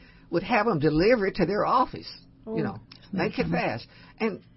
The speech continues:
Speaker 1: and to have him come to know the reality of the love of the Lord Jesus and tell that story, uh, was just an amazing event. It was like going to the moon. It
Speaker 3: Mm-hmm.
Speaker 1: really, in those days.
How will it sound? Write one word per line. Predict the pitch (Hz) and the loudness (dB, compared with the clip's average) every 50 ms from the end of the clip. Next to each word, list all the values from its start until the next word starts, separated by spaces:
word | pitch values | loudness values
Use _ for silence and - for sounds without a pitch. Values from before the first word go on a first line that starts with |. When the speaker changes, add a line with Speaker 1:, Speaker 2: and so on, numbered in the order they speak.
| - | -6
Speaker 1:
and | - 196 170 | -6 -4 -2
to | 190 175 | -2 -2
have | 160 - - - - 190 220 226 | -2 6 6 6 8 8 4 -2
him | - 262 269 254 247 254 | -2 -4 -2 -2 -2 -2
come | 240 - 233 226 226 233 | -2 0 0 2 2 2
to | 226 196 | 2 2
know | 190 214 208 175 | 2 0 0 0
the | 170 143 | 0 2
reality | 139 160 165 156 151 143 143 156 170 180 220 233 202 - - 151 123 | 4 4 6 6 6 6 6 6 6 6 6 4 2 0 0 -2 0
of | 127 | 0
the | 143 135 | 0 0
love | 127 143 156 165 180 185 | 2 4 4 2 2 0
of | 180 | -2
the | 156 151 | -2 -2
Lord | 139 139 139 143 - | -2 -2 -2 -4 -4
Jesus | - 143 139 139 135 - - - - - - - - - | -4 -4 -4 -4 -6 -8 -12 -14 -12 -14 -14 -14 -12 -6
and | - 131 123 | -2 -2 -2
tell | - 185 240 240 233 | -2 -2 -2 -2 -2
that | 196 175 165 165 - | -2 -2 -2 -2 -4
story, | - - - - 127 131 135 127 113 110 113 123 - - - - - - - - - - | -8 -8 -4 -2 -2 -2 -2 -2 -2 -4 -4 -6 -12 -20 -20 -20 -20 -20 -20 -20 -6 -2
uh, | 147 139 131 - - | -2 0 0 -2 -4
was | - 160 165 139 - - | 2 2 2 2 2 -2
just | - 214 220 220 - - 156 | 0 0 0 0 -4 -4 -4
an | 156 147 | -2 -2
amazing | 135 131 135 139 147 156 185 254 269 254 240 233 - - 165 156 160 160 156 - | -2 -2 -2 -2 0 2 2 4 4 2 2 2 0 0 0 -2 -2 -2 -2 -2
event. | 147 143 143 165 190 | -4 0 0 0 0
It | - | 2
was | 165 156 165 | 0 0 0
like | 247 208 190 160 | 0 -4 -4 -2
going | 160 208 196 190 180 | -2 -2 -2 -2 -4
to | - | -2
the | 208 214 | -4 -4
moon. | 262 269 262 - 440 403 262 - - - - - | -4 -2 0 0 0 -2 -4 -8 -12 -20 -14 -2
It | - 190 | -2 4
Speaker 3:
Mm-hmm. | 180 208 | 8 10
Speaker 1:
really, | - 220 214 - - | 10 10 10 8 6
in | 160 170 170 | 4 2 2
those | 180 180 170 151 - | 4 2 2 2 0
days. | - 220 - 440 - 233 107 110 - | -4 -4 -2 -4 -4 -6 -6 -8 -12